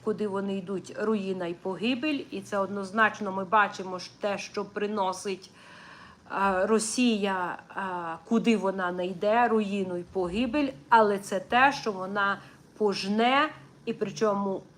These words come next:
е, швидко, незабаром. Хай буде так, всі разом скажемо, хай впаде ця імперія зла і зникне, руїна й погибель, хай станеться їй.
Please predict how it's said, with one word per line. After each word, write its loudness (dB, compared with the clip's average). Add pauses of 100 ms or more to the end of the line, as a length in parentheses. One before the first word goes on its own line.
(100)
е, -4 (380)
швидко, 2 (440)
незабаром. 8 (260)
Хай 0
буде -4
так, 8
всі -2
разом 2
скажемо, 6
хай 0
впаде -2
ця -6
імперія -2
зла -2
і -2
зникне, 0 (320)
руїна 2
й -2
погибель, -2
хай -4
станеться -6
їй. -10